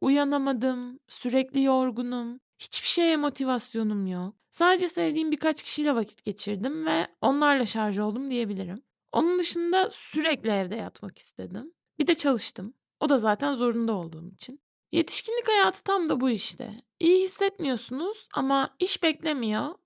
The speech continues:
o yüzden çalışmak zorundasınız. Bazen iyi geliyor ama bazen de, hele ki bizim gibi kreatif bir sektördeyseniz, yandınız.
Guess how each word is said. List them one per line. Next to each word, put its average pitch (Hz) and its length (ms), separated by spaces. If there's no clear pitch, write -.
o 285 100
yüzden 277 240
çalışmak 240 420
zorundasınız. 190 760
Bazen 427 360
iyi 453 180
geliyor 220 480
ama 247 240
bazen 330 560
de, 220 280
hele 285 280
ki 262 140
bizim 269 280
gibi 262 380
kreatif 233 480
bir 269 40
sektördeyseniz, 226 1000
yandınız. 214 760